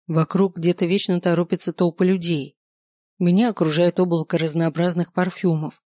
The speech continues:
и от этих запахов опять начинает мутить. Я хмурюсь,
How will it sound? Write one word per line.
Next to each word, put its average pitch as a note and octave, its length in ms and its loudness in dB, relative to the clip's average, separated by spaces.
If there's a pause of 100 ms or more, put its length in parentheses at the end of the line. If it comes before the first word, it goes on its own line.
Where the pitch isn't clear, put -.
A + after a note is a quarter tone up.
(260)
и E3+ 80 -4
от E3 220 0
этих G3 300 0
запахов F#3 520 -4
опять G3+ 320 -2
начинает F#3+ 480 0
мутить. F3 500 -4 (960)
Я F3 220 -2
хмурюсь, E3 720 -2